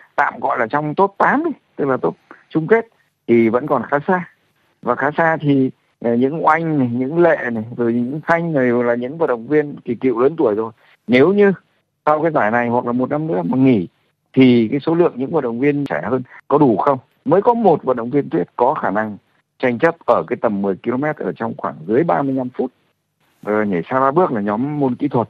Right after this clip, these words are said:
chúng ta đã từng có kỷ lục, đã từng có huy chương ở sea Games.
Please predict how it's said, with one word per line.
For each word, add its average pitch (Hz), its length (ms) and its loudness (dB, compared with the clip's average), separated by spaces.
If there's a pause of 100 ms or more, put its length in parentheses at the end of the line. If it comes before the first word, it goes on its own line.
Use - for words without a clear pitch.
chúng 120 160 -8
ta 123 140 0
đã 123 80 0
từng 104 300 -2
có 98 260 -4
kỷ 98 60 -6
lục, 87 300 -6
đã 104 120 -10
từng 104 200 -6
có 110 100 -6
huy 131 180 -2
chương 160 260 2 (220)
ở 90 160 -2 (100)
sea 135 80 4
Games. 143 240 2